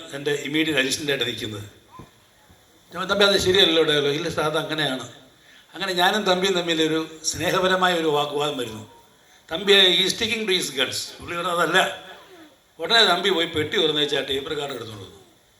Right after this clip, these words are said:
ടേപ്പ് റെക്കോർഡർ കൊണ്ടുവന്ന് അത് ഓൺ ചെയ്തപ്പോൾ കറക്റ്റ് തമ്പി പറഞ്ഞത് ശരിയാണ്. അപ്പം ഞാൻ അന്ന് മുതൽ തമ്പി പറയുന്ന കാര്യങ്ങളിൽ നിഷ്കർഷയോടെ കാര്യങ്ങൾ ചെയ്യുന്ന ഒരാളാണെന്ന് മനസ്സിലാക്കാൻ നമുക്ക് ഒരുപാട് ദൂരം പോകേണ്ട ആവശ്യമില്ല. പിന്നെ എത്രയോ പടങ്ങളിൽ തമ്പി വർക്ക് ചെയ്തു.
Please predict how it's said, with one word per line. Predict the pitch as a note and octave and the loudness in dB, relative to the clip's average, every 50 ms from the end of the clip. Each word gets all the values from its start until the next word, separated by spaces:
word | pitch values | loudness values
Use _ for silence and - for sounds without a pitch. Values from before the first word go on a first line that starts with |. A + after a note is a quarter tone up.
| _ _ _ - - - - - - - - - C#3 | _ _ _ -20 -20 -20 -20 -20 -20 -20 -10 0 0
ടേപ്പ് | D#3 F3 F3+ | 2 2 4
റെക്കോർഡർ | F#3 F#3 F#3 F#3+ F3+ E3+ | 4 4 4 4 4 2
കൊണ്ടുവന്ന് | D#3+ D3+ D3+ D#3+ D3+ C#3+ D3 | -2 -2 -2 -2 -2 -2 -4
അത് | D3+ D3+ | -4 -4
ഓൺ | C3+ C#3 D3 D3+ D3+ | -4 -4 -4 -6 -6
ചെയ്തപ്പോൾ | C3+ C3+ C3 B2 - C3+ | -8 -8 -8 -8 -10 -10
കറക്റ്റ് | - B2+ B2 - C3+ B2+ | -12 -12 -12 -12 -14 -14
തമ്പി | A#2 A#2 C3 C3 | -12 -10 -10 -8
പറഞ്ഞത് | C3 B2 B2+ B2 | -8 -10 -10 -10
ശരിയാണ്. | A#2 G#2+ F#2+ F2+ F2+ F2+ - - - - _ _ _ _ _ _ _ _ - - - - - - _ | -12 -12 -12 -14 -16 -16 -18 -18 -20 -20 _ _ _ _ _ _ _ _ -20 -20 -20 -20 -20 -20 _
അപ്പം | - - D3 | -8 -6 -2
ഞാൻ | C#3+ D#3 F3 F#3 | 2 2 2 4
അന്ന് | F3 F3 F#3 G3 | 2 0 0 -2
മുതൽ | G3 F#3+ F3+ F#3 | 0 2 2 2
തമ്പി | F3 F3 E3 D#3+ E3 F3 F#3+ F3+ - - | 2 0 -2 -2 -2 -4 -4 -4 -2 -2
പറയുന്ന | D#3+ E3 E3+ F#3 G3 G#3 | 0 2 2 2 2 2
കാര്യങ്ങളിൽ | G3+ F#3 E3+ E3+ F3 E3+ E3+ E3+ F3 E3+ E3 E3 - - - - - - - _ - - - | 2 4 4 2 2 0 0 -2 -2 -2 -4 -6 -12 -18 -20 -20 -20 -20 -20 _ -14 -4 -2
നിഷ്കർഷയോടെ | D3+ D3 - - G3 G3 G3 - G#3 G3+ G3 G3 F#3+ | 0 0 2 2 2 2 2 4 4 4 4 4 4
കാര്യങ്ങൾ | F3 D#3+ E3 E3 D#3+ D#3+ E3 | 4 4 4 4 2 -2 -2
ചെയ്യുന്ന | D#3 D3+ D3+ D#3 D#3 D#3 | -2 -2 -2 -2 0 0
ഒരാളാണെന്ന് | D#3 C#3+ C#3 D3 D#3 D3+ D3+ D3+ D3+ D3+ | 0 0 0 0 0 0 0 -2 -4 -4
മനസ്സിലാക്കാൻ | D3 D3 - - D#3 D#3 D#3 C3+ - C3+ B2 C3 - - - - - - - - _ - | -6 -6 -6 -6 -2 -2 -2 -2 -2 -6 -8 -8 -10 -14 -20 -20 -20 -20 -20 -20 _ -10
നമുക്ക് | E3+ F3+ F3+ | -8 -2 0
ഒരുപാട് | F3+ F3+ F#3 F#3+ G3 F#3+ | 4 4 6 6 6 4
ദൂരം | - F3+ G3+ G3+ G3+ | 4 4 4 4 4
പോകേണ്ട | G3 E3+ D#3+ D3 | 2 2 2 2
ആവശ്യമില്ല. | C#3 C3 C3+ C3 - D3+ A2+ G#2+ G#2 A#2+ - | 2 2 2 2 0 0 0 -2 -2 -4 -8
പിന്നെ | - D#3+ E3+ | -8 -10 -10
എത്രയോ | E3 E3 G3+ G#3+ A3 | -10 -6 -4 -4 -4
പടങ്ങളിൽ | G3+ F#3+ G3 F#3+ F#3 | -4 -4 -6 -4 -4
തമ്പി | F3 E3+ E3+ | -4 -2 0
വർക്ക് | F3 D#3+ C#3+ - | 0 0 0 0
ചെയ്തു. | - D#3+ C3 C3 E3 | 0 0 0 0 -2